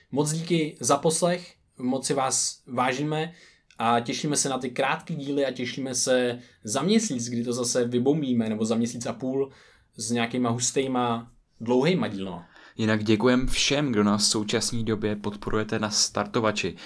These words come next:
Speaker 2: Spousta z vás tam máte, o, anonymní přezdívku, takže vám nemůžeme poděkovat konkrétně, takže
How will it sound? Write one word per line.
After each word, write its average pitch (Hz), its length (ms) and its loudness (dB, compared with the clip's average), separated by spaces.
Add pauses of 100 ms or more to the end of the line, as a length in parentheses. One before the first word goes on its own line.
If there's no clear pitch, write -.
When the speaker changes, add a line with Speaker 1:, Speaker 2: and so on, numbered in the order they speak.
(220)
Speaker 2:
Spousta - 400 10
z - 100 10
vás 101 460 4
tam 98 260 -2
máte, 98 680 -2 (120)
o, 90 440 -2 (320)
anonymní 107 440 4
přezdívku, 107 720 -2
takže 98 240 -2
vám 101 200 0
nemůžeme 101 420 0
poděkovat 101 480 2
konkrétně, 104 480 -2
takže 101 360 -2